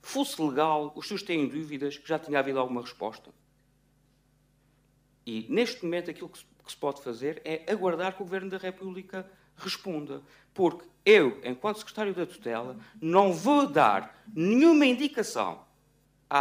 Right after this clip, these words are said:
à, ao Conselho de Administração do Grupo sata para cometer uma ilegalidade.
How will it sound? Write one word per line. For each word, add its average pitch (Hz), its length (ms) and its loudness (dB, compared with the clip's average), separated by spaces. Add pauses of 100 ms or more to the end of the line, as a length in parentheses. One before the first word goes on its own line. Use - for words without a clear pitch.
à, 123 280 -2
ao 127 180 0
Conselho 185 260 0
de 240 60 -2
Administração 165 520 -6
do 127 140 -8
Grupo 185 220 -10
sata 147 420 -10 (240)
para 147 160 4
cometer 131 540 -10 (260)
uma 151 180 0
ilegalidade. 110 600 -4